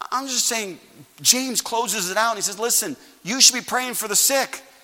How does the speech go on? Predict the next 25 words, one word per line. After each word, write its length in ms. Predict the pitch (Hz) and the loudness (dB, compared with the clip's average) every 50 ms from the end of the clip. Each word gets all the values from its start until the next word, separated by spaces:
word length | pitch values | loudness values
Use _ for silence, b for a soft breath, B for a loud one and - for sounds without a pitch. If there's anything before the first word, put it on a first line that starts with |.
| - _ _ - | -20 _ _ -6
You 180 | 147 233 277 | -2 2 4
should 140 | - - 247 | 4 4 4
be 60 | 254 | 2
praying 300 | 202 - 220 262 269 269 | 0 0 0 0 0 0
for 120 | 214 196 247 | -2 -2 0
the 80 | 247 | 2
sinner." 500 | - - - 277 277 262 254 240 185 120 | 4 4 4 4 4 4 4 2 2 0
Yeah. 4000 | - - - - - - - - - - - - - - - _ _ _ - - _ - - - - - _ _ _ _ _ _ _ _ _ _ _ _ _ - - _ _ _ _ _ _ _ _ _ _ _ _ _ _ _ _ _ _ _ _ _ _ _ _ _ _ _ _ _ _ _ _ _ _ _ _ _ _ _ _ _ _ - - - - - - - | -4 -12 -20 -20 -20 -20 -20 -20 -20 -20 -20 -20 -20 -20 -20 _ _ _ -20 -20 _ -20 -20 -20 -20 -20 _ _ _ _ _ _ _ _ _ _ _ _ _ -20 -20 _ _ _ _ _ _ _ _ _ _ _ _ _ _ _ _ _ _ _ _ _ _ _ _ _ _ _ _ _ _ _ _ _ _ _ _ _ _ _ _ _ _ -20 -20 -20 -20 -20 -8 0
Last 260 | - 143 147 - - | 2 2 4 2 2
of 80 | 139 127 | 0 0
all, 80 | 123 120 | -2 -2
I 20 | |
want 140 | 120 120 - | -2 -2 -4
you 40 | - | -6
to 60 | - | -6
think 140 | 139 131 117 | -6 -6 -4
about 180 | 117 113 113 | -6 -6 -4
this, 220 | 131 131 120 113 113 | -4 -4 -4 -4 -6
and 100 | 107 110 | -6 -8
it's 240 | 110 - - - - _ | -10 -10 -10 -10 -12 _
in 140 | - 117 120 | -12 -10 -10
verse 200 | 110 117 110 - | -8 -6 -8 -8
number 120 | - 101 98 | -8 -8 -8
sixteen 540 | - - 101 - - - 113 107 98 92 - - | -8 -8 -8 -8 -8 -8 -8 -10 -10 -12 -12 -10
as, 160 | 110 107 | -10 -10